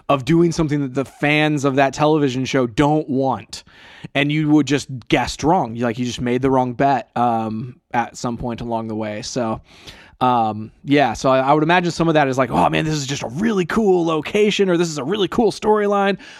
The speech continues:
Let's just, like, do this for six episodes." And that's not at all what the, you know, the viewerships maybe want, and, and they just don't know. I think that would be even more compounded in, like, a streaming service, uh, like Netflix, like, where it's, you've essentially, like, you've got the whole season,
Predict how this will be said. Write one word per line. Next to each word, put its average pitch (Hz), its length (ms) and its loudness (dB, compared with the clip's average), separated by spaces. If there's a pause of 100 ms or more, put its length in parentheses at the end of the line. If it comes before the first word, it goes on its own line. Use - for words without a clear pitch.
Let's 190 280 0
just, 175 320 -2
like, 135 340 2
do 185 220 4
this 175 260 2
for 131 160 -6
six - 320 -8
episodes." 123 720 -2 (280)
And 139 120 0
that's 151 180 0
not 139 240 4
at 123 120 0
all 123 340 6
what 110 140 -2
the, 120 100 -6 (240)
you 117 80 -2
know, 110 100 -6
the 113 120 -6
viewerships 117 520 -4
maybe 110 300 -4
want, 117 440 -2
and, 113 220 -6
and 117 160 -6
they 120 60 -4
just - 140 -6
don't 170 140 2
know. 196 200 -2 (380)
I 156 40 2
think 196 120 4
that 185 160 4
would 175 120 6
be 170 180 2
even 180 280 2
more 170 300 4
compounded 156 880 2 (340)
in, 147 220 4
like, 139 220 2
a 127 100 2
streaming 147 400 0
service, 170 560 0
uh, - 120 4
like 131 200 0
Netflix, 143 420 0
like, 143 140 0
where 139 100 4
it's, - 220 -2
you've 127 420 0
essentially, 139 460 0
like, 120 260 -2
you've 127 140 -2
got 139 180 4
the 110 100 2
whole 160 540 2
season, 135 640 -4